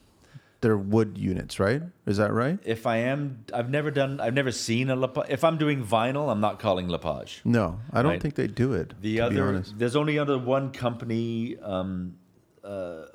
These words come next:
Speaker 2: Ostico Windows and Doors.
Speaker 1: Okay.
Speaker 2: They do, they, they, li-, I, th-, it's the one I like the most. They do a vinyl window, but they do, like, a wood veneer on the inside.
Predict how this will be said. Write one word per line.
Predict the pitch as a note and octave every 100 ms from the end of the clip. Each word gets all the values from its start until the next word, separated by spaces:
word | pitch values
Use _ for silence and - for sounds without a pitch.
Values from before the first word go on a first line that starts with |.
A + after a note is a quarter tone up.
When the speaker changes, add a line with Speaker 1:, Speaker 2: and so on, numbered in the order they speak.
| -
Speaker 2:
Ostico | G#2+ A2 - A2 A#2 F#2+
Windows | G2 G2 F#2 E2
and | F2+
Doors. | F2+ E2+ D2+ D2 - - -
Speaker 1:
Okay. | F#2+ G#2+
Speaker 2:
They | A#2
do, | A2+ A2 A2 G#2 G2+ G2+ _ _ _ _ _ _ -
they, | A#2 C3 A2+ - A2+
they, | G2+ C3+
li-, | B2+ C3
I, | F#2
th-, | A#2+ G#2+ G#2+ -
it's | -
the | C#3
one | E3
I | D#3+
like | C3 A#2+
the | A2+
most. | G2 F2 C#2+ - - F#2+
They | A#2
do | B2 B2 A#2+ A#2+ A#2 -
a | F#2+
vinyl | G#2+ A#2 C3 B2
window, | A2+ G#2 G#2 G2+ G#2 G#2 - - _ _
but | G#2+ -
they | G#2
do, | G2+ A#2
like, | A2 G2+
a | G#2
wood | F#2 F2+ F2+ A#2+ B2+ A#2+ A#2 A2
veneer | F#2+ G2+ A2 A2 A2
on | G#2+
the | G#2
inside. | G#2 G#2+ - A2 A2+ C#3+ F3